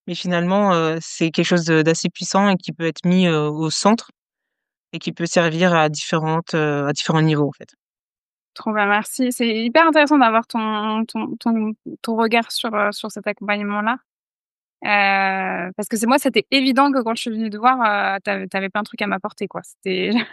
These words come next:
Speaker 2: <laughs> faut vraiment re-, revenir sur le contexte où on est avril-mai, ça fait déjà plusieurs mois que je me dis qu'il faut que je reprenne le micro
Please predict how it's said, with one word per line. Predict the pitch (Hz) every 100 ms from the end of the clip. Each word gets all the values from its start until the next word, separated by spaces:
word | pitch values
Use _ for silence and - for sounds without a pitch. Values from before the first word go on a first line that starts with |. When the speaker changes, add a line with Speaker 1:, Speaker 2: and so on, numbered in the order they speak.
| -
Speaker 2:
<laughs> | 277 269 330 226 - - - - - -
faut | 247 240
vraiment | 240 285 339
re-, | 311 262
revenir | 240 254 285 311
sur | 262
le |
contexte | 226 220 285 - -
où | 262 277 -
on | 214
est | 208
avril-mai, | - 240 247 247 240 240 262 277
ça | 240 208
fait |
déjà | 208 214 208
plusieurs | - 262 254 254
mois | 247 254 254
que |
je | 226
me |
dis | 208 214
qu'il | -
faut | 220
que | 214
je |
reprenne | 220 208 233 214
le |
micro | 214 208 - 214